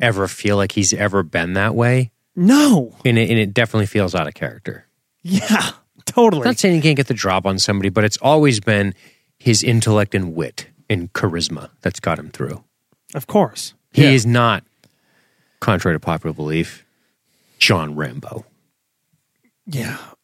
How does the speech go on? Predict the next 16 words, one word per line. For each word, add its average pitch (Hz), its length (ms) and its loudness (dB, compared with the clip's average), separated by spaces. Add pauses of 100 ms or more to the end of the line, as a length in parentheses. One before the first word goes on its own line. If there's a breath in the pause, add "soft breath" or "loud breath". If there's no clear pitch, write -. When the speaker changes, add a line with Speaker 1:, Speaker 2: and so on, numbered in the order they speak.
(180)
Speaker 1:
Mm-hmm. 185 60 0
Speaker 2:
So 220 180 6
they're 254 140 4
just, 247 280 2
they're 233 120 6
just 277 240 4
using 196 640 6 (200)
bad 170 280 2
guys 180 400 2
they 143 160 2
have 135 680 0
in 160 200 0
their 127 260 0 (120)
current 180 360 0
portfolio 117 840 -4 (320)
to, 120 500 0